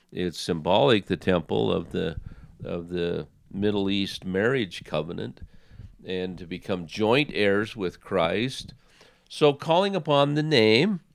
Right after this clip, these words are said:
as you read the scriptures, really means to participate in the ordinances of the gospel, and before we participate in the ordinance of the gospel,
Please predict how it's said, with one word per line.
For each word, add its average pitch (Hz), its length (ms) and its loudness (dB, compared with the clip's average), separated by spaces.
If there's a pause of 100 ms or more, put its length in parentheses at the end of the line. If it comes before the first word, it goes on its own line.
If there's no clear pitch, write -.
(320)
as 104 280 0
you 117 120 0
read 113 300 0
the 160 80 -2
scriptures, 143 760 -2 (800)
really 151 340 4
means 139 520 -2
to 131 440 -4 (360)
participate 123 1000 4 (640)
in 131 240 2
the 131 180 2
ordinances 117 640 0
of 113 140 6
the 107 80 2
gospel, 117 640 6
and 107 180 4
before 143 500 6
we 127 160 6
participate 101 680 4
in 92 120 2
the 92 120 4
ordinance 87 400 2
of 85 80 0
the 85 80 0
gospel, 82 580 0